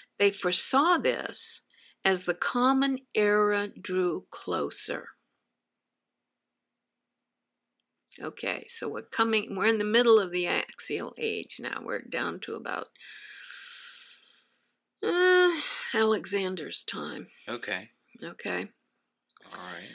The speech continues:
Speaker 1: Uh, three hundreds B C.
Speaker 2: B C.
Speaker 1: Yeah.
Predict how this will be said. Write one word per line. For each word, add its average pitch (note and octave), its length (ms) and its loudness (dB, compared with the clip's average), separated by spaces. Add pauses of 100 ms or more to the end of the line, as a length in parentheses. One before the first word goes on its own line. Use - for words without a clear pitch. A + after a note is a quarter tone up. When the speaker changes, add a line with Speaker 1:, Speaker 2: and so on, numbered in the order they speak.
(200)
Speaker 1:
Uh, E3+ 280 -2
three F#3 280 -2
hundreds D#3+ 600 -8 (1300)
B F3+ 180 -2
C. E3 400 -10
Speaker 2:
B F#3+ 140 -16
C. - 300 -18 (220)
Speaker 1:
Yeah. - 200 -10